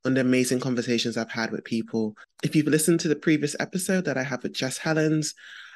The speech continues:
I mentioned to her this idea, and I just wanted to explore it a little bit. So follow me on a journey. Within the marketing sector, we tend to see a kind of repeat pattern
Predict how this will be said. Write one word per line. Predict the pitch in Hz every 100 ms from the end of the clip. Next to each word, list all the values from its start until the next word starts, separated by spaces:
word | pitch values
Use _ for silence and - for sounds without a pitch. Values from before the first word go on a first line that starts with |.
| -
I | 156
mentioned | 160 185 - 220
to | 214 175
her | 160
this | 151 151
idea, | - 131 127 139 131 101 139 _ _ _ _ -
and |
I | 156
just | 226
wanted | 226 208
to | 180
explore | - - 135 120 95
it | - 117
a |
little | 117 95
bit. | - 71 -
So | - 120 82 58 - -
follow | - - 185 180
me | 180 -
on | 139
a | 135
journey. | 123 - - 127 - _ _ _ _ _
Within | - 160 180 220 254 254 254 233 - _ _
the | 170
marketing | 160 151 - 143
sector, | 143 135 - 123 110 143 _ _ _ -
we | 151 156
tend | 151 180 180 202 202
to | 196
see | - 165 151 147 - _
a | -
kind | - 143 147
of | 139
repeat | 135 - - 147 -
pattern | - 127 - 87 -